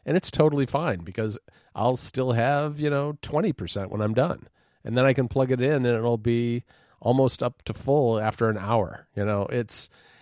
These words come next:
it, it charges fast and it drains slowly, and it makes a really big difference. And, you know, on top of that, of just being fast, you get used to the speed and you get used to the silence very quickly,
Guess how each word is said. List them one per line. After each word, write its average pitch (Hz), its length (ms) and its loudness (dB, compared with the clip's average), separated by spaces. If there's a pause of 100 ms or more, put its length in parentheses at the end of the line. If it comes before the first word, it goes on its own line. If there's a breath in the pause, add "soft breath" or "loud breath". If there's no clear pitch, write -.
(120)
it, 113 260 -6
it 110 120 -4
charges 147 480 0
fast 117 540 0
and 104 120 -2
it 92 100 -4
drains 101 380 -4
slowly, 98 680 -2 (340 soft breath)
and 101 100 -6
it 98 120 -4
makes 113 220 -2
a 98 80 0
really 107 640 -2
big 90 220 -6
difference. 95 420 -6
And, 107 220 -2
you 107 160 -2
know, 101 120 -2
on 104 140 -4
top 117 260 0
of - 20 -20
that, 110 240 -2
of 104 180 -6
just - 240 -4
being 90 200 -4
fast, 110 680 -4 (380 soft breath)
you 160 80 -4
get 190 180 0
used 220 220 -2
to 156 80 -2
the 143 100 -2
speed 123 500 0
and 113 120 -2
you 113 60 0
get 139 220 -4
used 123 280 -2
to 117 60 -10
the 107 60 -4
silence 104 520 -2
very 98 240 -4
quickly, 90 520 -6